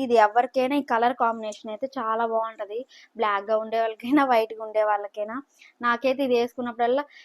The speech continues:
ఏదో ఓవర్ కాన్ఫిడెన్స్ లాగా అనిపిస్తది. ఫిట్‌గా బాగుంటది అయితే. కలర్ కాంబినేషన్ పాతకాలం కలర్స్ లాగా, పాత, పాతకాలమే బాగుంటాయి. Old is gold. ఇది చూసారా, ఈ బ్లౌజ్ అయితే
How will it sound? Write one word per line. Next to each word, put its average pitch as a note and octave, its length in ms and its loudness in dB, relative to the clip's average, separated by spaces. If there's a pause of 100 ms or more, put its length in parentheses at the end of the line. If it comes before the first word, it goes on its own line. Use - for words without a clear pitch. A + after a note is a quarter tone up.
(160)
ఏదో A#3+ 260 0
ఓవర్ C4 280 2
కాన్ఫిడెన్స్ A3+ 460 -2
లాగా A#3+ 280 0
అనిపిస్తది. G#3 580 -10 (560)
ఫిట్‌గా A3+ 500 -2
బాగుంటది G#3 520 -2
అయితే. F#3 240 -12 (880)
కలర్ A#3+ 300 -2
కాంబినేషన్ A3+ 500 -2 (100)
పాతకాలం A#3+ 580 -2
కలర్స్ A3 340 -6
లాగా, A3+ 340 -4
పాత, A3+ 260 0 (540)
పాతకాలమే B3 600 2
బాగుంటాయి. G#3+ 540 4
Old A3 260 -2
is A#3 140 -14 (100)
gold. A3 320 -4 (1600)
ఇది C#4+ 160 4
చూసారా, C4 480 2 (160)
ఈ B3+ 140 -6
బ్లౌజ్ C4 340 2
అయితే A#3 300 -2